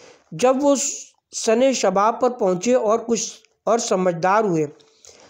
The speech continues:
हज़रत आदम अलैहिस्सलाम ने अपनी वसीयत इन पर जाहिर की और इन उलूम की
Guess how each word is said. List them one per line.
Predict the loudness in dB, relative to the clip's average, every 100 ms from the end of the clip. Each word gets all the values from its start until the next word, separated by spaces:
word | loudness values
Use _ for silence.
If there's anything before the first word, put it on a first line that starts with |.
| _
हज़रत | -2 0 0
आदम | 0 2 2 2
अलैहिस्सलाम | 2 2 0 0 2 2
ने | 2
अपनी | 0 -2 0
वसीयत | -2 0 -2 -2
इन | -4 -2
पर | -2
जाहिर | -2 0 0 0
की | 0
और | 0
इन | -2 -2 -2
उलूम | -2 -2 0 0 -2
की | -2 -2